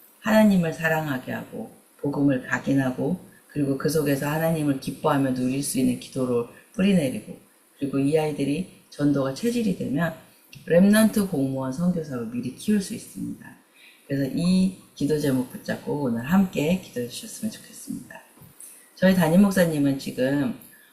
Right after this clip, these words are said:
어, 저희가 자고 있는 그 새벽 시간에, 어, 페루로 가셨습니다.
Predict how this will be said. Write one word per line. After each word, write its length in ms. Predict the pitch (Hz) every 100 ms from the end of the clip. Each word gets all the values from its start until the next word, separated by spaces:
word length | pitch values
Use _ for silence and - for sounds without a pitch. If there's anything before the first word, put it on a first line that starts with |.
| _ _
어, 580 | 147 151 147 135 123 120
저희가 300 | 151 147 156
자고 440 | - 143 151 185
있는 260 | 175 147 131
그 120 | 127
새벽 400 | 113 165 170 165
시간에, 680 | - - 131 123 139 120 95 - _ _ _ _ _
어, 260 | 127 120
페루로 380 | - 214 208 180
가셨습니다. 880 | 143 120 131 - - 110 - 107 -